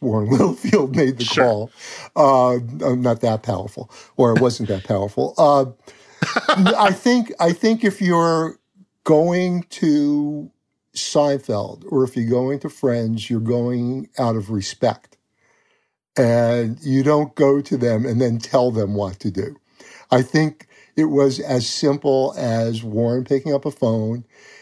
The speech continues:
Speaker 1: and calling Kaufman, Bright, and Crane, or some combination of them, and saying, "We want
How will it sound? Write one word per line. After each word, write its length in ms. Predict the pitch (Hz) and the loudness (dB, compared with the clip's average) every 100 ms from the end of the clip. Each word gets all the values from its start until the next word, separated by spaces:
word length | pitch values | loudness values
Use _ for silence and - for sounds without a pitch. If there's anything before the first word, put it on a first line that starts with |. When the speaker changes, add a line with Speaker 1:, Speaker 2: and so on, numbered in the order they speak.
| _ - | _ -2
Speaker 1:
and 200 | 117 113 | -2 0
calling 1300 | - 131 120 120 120 120 120 120 120 120 117 123 117 - | 2 2 2 0 -2 -2 -2 -2 -2 -4 -6 -12 -16 -18
Kaufman, 520 | - 127 120 - 139 127 | -2 0 0 0 -2 2
Bright, 280 | 135 139 | 2 2
and 140 | 165 135 | 0 -4
Crane, 560 | - 135 123 131 143 | 0 2 2 0 -2
or 140 | 139 113 | -2 -2
some 440 | - 123 135 135 - | 0 0 0 -2 -6
combination 680 | - 147 139 139 135 127 123 | 0 2 4 4 2 0 -2
of 100 | 110 | -2
them, 300 | 110 107 160 - - - - - | -2 -2 -6 -10 -20 -20 -12 -2
and 200 | 127 123 | 0 0
saying, 600 | - 127 123 127 127 - | 0 -2 0 -2 -4 -6
"We 240 | 127 131 | -2 0
want 480 | 127 120 127 127 139 | 0 -2 -2 -2 -4